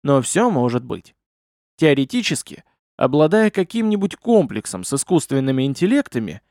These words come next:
систему безопасности внутри страны можно обойти, но смысла опять же нет.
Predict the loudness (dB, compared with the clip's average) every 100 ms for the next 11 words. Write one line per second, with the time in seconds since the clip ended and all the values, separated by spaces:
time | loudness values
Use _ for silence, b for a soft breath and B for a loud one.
0 | _ _ _ -6 -6 -2 0 2 2 2
1 | 2 2 0 0 -2 -2 -4 -2 -4 -2
2 | -4 -2 -4 -2 -2 0 0 2 0 2
3 | 2 0 -4 -6 -6 _ _ _ -2 4
4 | 4 2 0 0 2 2 2 2 0 0
5 | -2 -2 -4 _